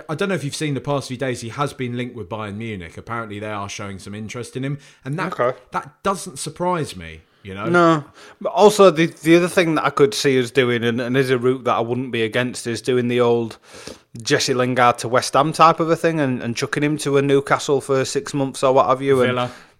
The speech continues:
Speaker 2: Yeah, somewhere like that where he's gonna be a focal point, where he's gonna get a f-, consistent amount of games and get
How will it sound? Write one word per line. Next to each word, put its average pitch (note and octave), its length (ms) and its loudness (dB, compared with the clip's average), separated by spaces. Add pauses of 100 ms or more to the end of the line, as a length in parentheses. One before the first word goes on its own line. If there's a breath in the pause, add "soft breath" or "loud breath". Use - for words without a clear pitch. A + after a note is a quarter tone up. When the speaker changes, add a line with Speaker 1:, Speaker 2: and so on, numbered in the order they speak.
(140)
Speaker 2:
Yeah, C#3 460 8
somewhere D3+ 380 6
like C#3+ 200 8
that B2 180 4
where A#2+ 120 0
he's A#2+ 140 -2
gonna C#3+ 200 -2
be C#3+ 140 6
a C3 60 6
focal A#2+ 420 0
point, A#2+ 400 -2
where A2+ 180 -2
he's A2+ 140 -6
gonna C3 220 -2
get C3 400 0
a - 40 -6
f-, - 200 -12 (100)
consistent C3 500 -4
amount A#2+ 220 -2
of A#2 60 -8
games A2+ 360 -4
and A2 140 -8
get A#2 140 -4